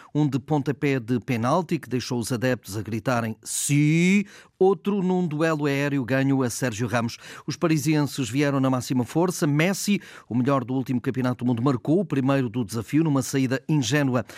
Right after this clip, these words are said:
do guardião saudita, depois de um passe magistral de Neymar. Entretanto, Bernat foi expulso no P S G. Ainda assim, Marquinhos fez o segundo da equipa de França e logo a seguir Neymar falhou um pontapé de penalti antes do capitão de Portugal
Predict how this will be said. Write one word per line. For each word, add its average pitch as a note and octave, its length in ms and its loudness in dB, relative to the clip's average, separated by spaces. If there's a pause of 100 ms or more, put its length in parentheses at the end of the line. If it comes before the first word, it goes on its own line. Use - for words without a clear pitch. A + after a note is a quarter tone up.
(200)
do A#2+ 80 -4
guardião B2 400 -2
saudita, C#3+ 540 0
depois C3+ 320 -2
de D3+ 80 0
um D3 80 2
passe D3+ 420 -4
magistral B2+ 600 -4
de A#2 100 -6
Neymar. C3 340 2 (320)
Entretanto, C#3 500 -2
Bernat C3+ 460 -2
foi C#3 440 -2
expulso F#3 800 -2
no C3+ 280 2
P C#3 180 0
S A#2+ 140 -4
G. D3+ 240 0 (280)
Ainda C3+ 220 0
assim, C#3 220 -2
Marquinhos C3+ 420 0
fez B2 260 -2
o C3+ 80 0
segundo D#3 420 0
da B2 80 0
equipa B2 260 -4
de G#2+ 80 -6
França C#3 380 -2
e C3+ 40 0
logo C3+ 220 0
a A#2 40 -4
seguir C3+ 320 -4
Neymar C3+ 400 2 (240)
falhou C3+ 320 0
um C3 80 0
pontapé D3 480 -2
de B2+ 80 -4
penalti C3+ 500 0
antes B2+ 220 -2
do G#2 120 -6
capitão B2+ 380 -4
de A#2 60 -2
Portugal B2+ 460 -2